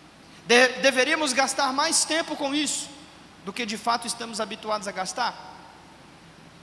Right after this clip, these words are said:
Eu nunca esqueço a primeira vez que eu entrei em uma igreja evangélica, eu já contei isso algumas vezes.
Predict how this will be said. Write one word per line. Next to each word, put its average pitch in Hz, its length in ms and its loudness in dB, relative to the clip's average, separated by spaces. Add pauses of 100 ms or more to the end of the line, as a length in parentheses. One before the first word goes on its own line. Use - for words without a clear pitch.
(1500)
Eu 233 100 2
nunca 320 240 0
esqueço 320 640 -2 (1040)
a 220 80 -2
primeira 277 320 4
vez 269 320 0
que - 80 -6
eu 269 80 -2
entrei 269 320 -4
em 269 40 -4
uma 262 160 -4
igreja 240 380 -2
evangélica, 233 680 -6
eu 226 140 -4
já 220 120 -6
contei 220 320 -6
isso 220 220 -6
algumas 214 320 -6
vezes. 190 540 -6